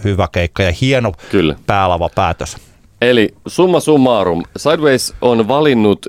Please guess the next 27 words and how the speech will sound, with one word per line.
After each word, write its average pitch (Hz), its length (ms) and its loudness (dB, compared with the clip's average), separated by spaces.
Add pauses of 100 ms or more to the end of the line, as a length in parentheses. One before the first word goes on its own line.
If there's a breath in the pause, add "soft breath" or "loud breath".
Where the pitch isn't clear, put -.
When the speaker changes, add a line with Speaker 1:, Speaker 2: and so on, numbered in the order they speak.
Speaker 2:
ö, 98 160 -2
linjakseen 104 680 0 (500)
buukata 101 360 2
näitä 90 640 0 (120)
tavallaan 85 400 0
niinku 85 240 -2
artisteja, 95 500 -4
joiden 92 440 2
se, 80 160 -6 (100)
tavallaan 87 320 0
se 82 140 -8
kuumin 110 360 2
hetki 85 440 -6
on, 80 180 -4 (100)
on 87 240 -2 (600)
kymmenen 82 500 -4
viiva 85 240 -6
kahdenkymmenen, 82 640 -4
kahdenkymmenenviiden 87 800 0
vuoden 80 360 -2
takana. 131 340 0 (540 loud breath)
Mutta 156 300 2
silti 156 360 0
osumatarkkuus 120 720 -2
on 127 140 2
aika 135 180 0 (100)
hyvä. 131 260 4